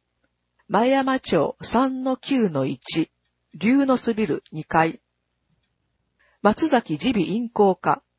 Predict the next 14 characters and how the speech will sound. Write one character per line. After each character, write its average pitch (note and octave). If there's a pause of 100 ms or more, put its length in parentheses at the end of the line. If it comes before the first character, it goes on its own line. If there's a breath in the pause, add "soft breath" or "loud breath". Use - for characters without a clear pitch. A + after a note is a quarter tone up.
(680)
二 C4+
八 - (140)
七 A3+
二 B3+
五 G3
ゼ G3+
ロ。 D3+ (920)
山 A#3+
手 - (180)
二 C#4
の G#3
九 A#3+
十 C#3
一。 -